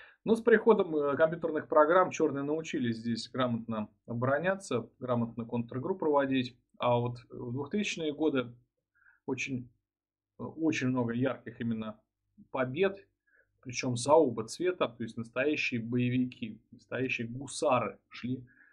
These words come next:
в эту позицию. Итак, конь е два, вот это вот основная теория. Здесь чёрные играют c пять, они должны торопиться подрывать центр.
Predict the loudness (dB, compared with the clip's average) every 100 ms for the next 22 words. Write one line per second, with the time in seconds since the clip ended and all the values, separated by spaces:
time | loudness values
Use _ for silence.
0 | _ -6 -4 -4 -6 -8 _ -6 -2 0
1 | -2 -6 -12 -20 _ -20 -20 -20 -20 _
2 | -6 4 4 6 4 4 4 2 4 6
3 | 4 0 -10 -8 -4 -4 -4 -4 -6 -4
4 | 0 0 -2 -8 -6 0 4 6 6 2
5 | -10 _ _ -10 -8 -2 -2 -2 -4 -4
6 | 0 0 0 -2 -2 -6 0 0 0 -4
7 | -2 -2 0 -2 0 0 -2 -8 -10 -14
8 | -8 -2 0 -2 -2 0 0 -2